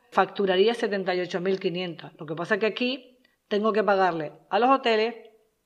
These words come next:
a los intermediarios, al mayorista de viajes y demás. Vamos a suponer que yo me voy a quedar, yo agencia, solamente con el treinta por ciento, ¿vale?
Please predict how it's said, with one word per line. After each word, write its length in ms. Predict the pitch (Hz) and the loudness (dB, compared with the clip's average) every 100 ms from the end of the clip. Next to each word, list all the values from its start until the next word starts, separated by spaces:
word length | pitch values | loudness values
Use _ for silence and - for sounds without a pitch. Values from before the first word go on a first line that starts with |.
| _ | _
a 80 | 180 | -2
los 120 | 196 | 0
intermediarios, 840 | 226 226 233 240 220 196 196 208 208 _ _ _ _ _ _ _ _ _ _ - - - - - | 0 0 -2 2 4 4 2 -2 -8 _ _ _ _ _ _ _ _ _ _ -20 -20 -20 -20 -2
al 180 | 196 | 0
mayorista 500 | 220 233 240 240 240 | 2 4 4 4 4
de 100 | 247 | 4
viajes 420 | 226 226 220 226 233 | 6 6 4 4 4
y 100 | 208 | 4
demás. 380 | 180 180 180 - _ | 4 0 -4 -8 _
Vamos 220 | 185 202 | -2 2
a 120 | 214 | 2
suponer 560 | 220 202 214 220 254 269 - _ | 0 -2 0 0 -2 -4 -18 _
que 120 | - 180 | -6 -2
yo 100 | 190 | 2
me 80 | |
voy 160 | 220 233 | 4 6
a 100 | 233 | 6
quedar, 440 | 220 226 240 254 170 | 4 6 4 2 -2
yo 220 | 202 208 | 2 2
agencia, 580 | 202 233 247 240 254 262 - _ _ _ | 2 0 0 -4 -6 -8 -16 _ _ _
solamente 540 | - 226 226 240 247 | 2 4 4 2 2
con 140 | 233 | 0
el 100 | 226 | 0
treinta 340 | 208 226 214 214 | 0 0 0 -2
por 140 | 208 | -2
ciento, 520 | 196 190 170 151 147 139 - | -2 -4 -4 -8 -12 -14 -4
¿vale? 320 | 185 233 | -2 0